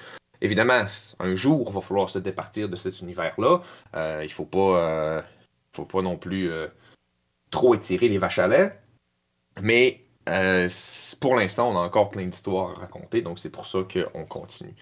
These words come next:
Donc voilà, idéalement, ça sort ce printemps, et, euh,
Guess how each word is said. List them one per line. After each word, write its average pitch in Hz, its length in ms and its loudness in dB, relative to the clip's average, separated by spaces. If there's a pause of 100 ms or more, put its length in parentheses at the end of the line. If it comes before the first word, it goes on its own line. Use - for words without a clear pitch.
(1000)
Donc 185 140 4
voilà, 185 260 6
idéalement, 170 440 6
ça 139 140 4
sort 151 420 6
ce - 260 0
printemps, 156 760 2 (880)
et, 113 460 2
euh, 98 560 0